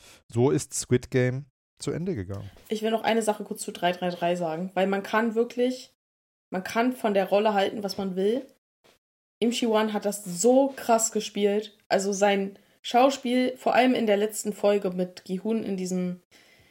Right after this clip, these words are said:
Speaker 2: Todes-, äh, Match, da wo die da in diesem Kreis standen, sein Schauspiel war so, so krass. Ich find's, ich find's immer, er hat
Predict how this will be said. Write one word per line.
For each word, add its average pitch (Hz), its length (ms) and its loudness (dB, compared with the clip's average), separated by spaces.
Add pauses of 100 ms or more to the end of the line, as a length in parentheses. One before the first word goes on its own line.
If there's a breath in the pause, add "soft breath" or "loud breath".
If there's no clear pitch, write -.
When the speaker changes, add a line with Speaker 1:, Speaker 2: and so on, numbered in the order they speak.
(260 soft breath)
Speaker 2:
Todes-, - 720 2
äh, 190 240 2
Match, 185 560 0
da 175 180 0
wo 185 80 0
die 180 120 -4
da 175 240 4 (180)
in 185 140 -4
diesem 180 200 -4
Kreis 190 320 2
standen, 190 540 -4 (260 loud breath)
sein 185 200 0
Schauspiel 220 580 2
war 190 160 2
so, 214 460 2
so 202 220 2
krass. 180 340 -2
Ich - 100 -12
find's, 226 280 -2 (580 loud breath)
ich - 120 -12
find's 247 200 0
immer, 226 380 0 (520)
er 196 100 -2
hat - 380 -2